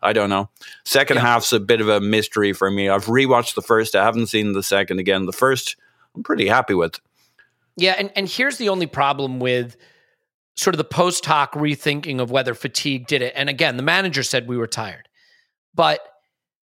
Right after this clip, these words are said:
Speaker 2: you know, if I look at the players that, for me, seemed to struggle in this game, I thought Thomas Partey had some challenges when they pressed him. He didn't start in Bodo Glimt.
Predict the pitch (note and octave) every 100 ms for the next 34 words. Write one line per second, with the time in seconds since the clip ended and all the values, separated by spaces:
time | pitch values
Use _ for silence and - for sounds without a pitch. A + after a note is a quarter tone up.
0 | _ _ - E3+ F3 E3 F#3+ A#3+ G3 F#3+
1 | G3+ B2+ A#2 B2 _ - C3 - E3 D#3
2 | D3 C3+ - - D3 - - C3+ B2+ D3+
3 | E3 E3+ - _ _ _ - - D#3+ D3+
4 | - C3 - D3 C#3+ D#3 D#3+ D#3+ - D#3+
5 | D#3+ D#3+ _ _ - C3 C#3+ C3 - C3
6 | B2 - C#3+ C#3+ D3 D3+ D3 D3 D3 D3+
7 | D3+ D3+ D3+ D#3 D3+ C#3+ C#3+ C#3 C#3 A#2+
8 | C3+ C3+ C3+ - C#3 C3+ C3+ _ _ _
9 | - C#3 C3+ C3 B2+ B2+ B2+